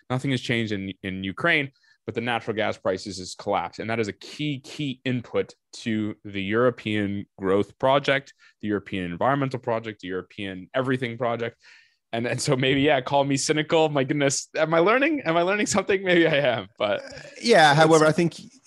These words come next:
Speaker 2: I think you'd wanna be known as a skeptic instead of a cynic.
Speaker 1: <laughs>
Speaker 2: I don't know if, if they,
Speaker 1: Fine.
Speaker 2: if they teach you the difference in, in s-,
Speaker 1: I'm
Speaker 2: in
Speaker 1: not
Speaker 2: those
Speaker 1: sure I know the
Speaker 2: schools.
Speaker 1: difference, to be
Speaker 2: It's, uh,
Speaker 1: honest. <laughs>
Speaker 2: Yeah.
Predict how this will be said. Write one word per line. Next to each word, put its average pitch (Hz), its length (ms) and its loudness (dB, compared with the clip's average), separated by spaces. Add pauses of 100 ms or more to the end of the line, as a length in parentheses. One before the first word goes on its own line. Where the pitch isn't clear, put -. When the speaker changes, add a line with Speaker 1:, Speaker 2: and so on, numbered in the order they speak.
(160)
Speaker 2:
I 147 80 0
think 180 260 -2
you'd 156 80 2
wanna 135 200 2
be 127 280 2
known 120 220 0
as 107 120 -4
a 98 60 -4
skeptic - 800 -6
instead 101 240 -6
of 90 80 -6
a 90 60 -2
cynic. - 760 -4
Speaker 1:
<laughs> - 40 -18 (680)
Speaker 2:
I - 60 0
don't 127 180 0
know 135 100 4
if, - 220 -4
if 131 100 -2
they, 160 80 4
Speaker 1:
Fine. 127 320 2 (420)
Speaker 2:
if 139 120 -2
they 156 120 6
teach 151 320 2
you 147 60 2
the 127 100 4
difference 113 520 -2
in, 101 180 -6
in 104 80 -4
s-, - 160 -10 (160)
Speaker 1:
I'm 147 80 2
Speaker 2:
in 151 60 0
Speaker 1:
not 147 140 4
Speaker 2:
those 98 60 -4
Speaker 1:
sure 151 140 4
I 127 60 4
know 123 120 4
the 120 60 2
Speaker 2:
schools. 110 180 2
Speaker 1:
difference, 98 300 -4
to 110 80 -4
be 95 60 -2
Speaker 2:
It's, 90 60 0
uh, 87 40 0
Speaker 1:
honest. 101 380 0 (160)
<laughs> - 160 -16
Speaker 2:
Yeah. 104 260 0